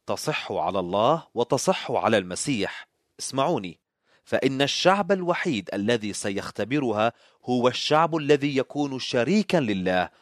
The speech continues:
وشريكا للمسيح. هل سمعتموني؟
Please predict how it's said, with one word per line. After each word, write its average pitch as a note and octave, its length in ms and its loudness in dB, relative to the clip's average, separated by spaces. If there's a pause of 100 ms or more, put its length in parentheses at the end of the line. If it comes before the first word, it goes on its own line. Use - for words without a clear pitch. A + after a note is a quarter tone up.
(140)
وشريكا A2 560 -2
للمسيح. G2 760 -6 (580)
هل G2 400 -2
سمعتموني؟ A2+ 840 -8